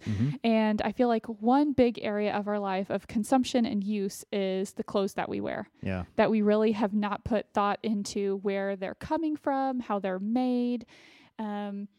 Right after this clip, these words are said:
Speaker 2: and that is just a big impact both on the environment and on people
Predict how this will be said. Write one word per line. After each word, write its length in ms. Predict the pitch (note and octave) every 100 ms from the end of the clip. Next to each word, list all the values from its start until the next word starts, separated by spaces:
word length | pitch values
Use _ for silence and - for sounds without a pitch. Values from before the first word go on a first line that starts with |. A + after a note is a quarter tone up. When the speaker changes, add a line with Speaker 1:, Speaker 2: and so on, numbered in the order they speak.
| _ -
Speaker 2:
and 100 | A#3 B3
that 140 | C4+
is 100 | B3+
just 160 | B3+ -
a 60 | A3
big 180 | A#3+
impact 480 | A#3+ D#4 D4 - -
both 240 | G#3+ G#3+ G#3+
on 120 | G#3
the 100 | G#3
environment 560 | G3 F#3 F#3+ G#3+ A3 -
and 420 | G#3 G3 G3 G#3
on 140 | G3+
people 440 | G3 E4+ - -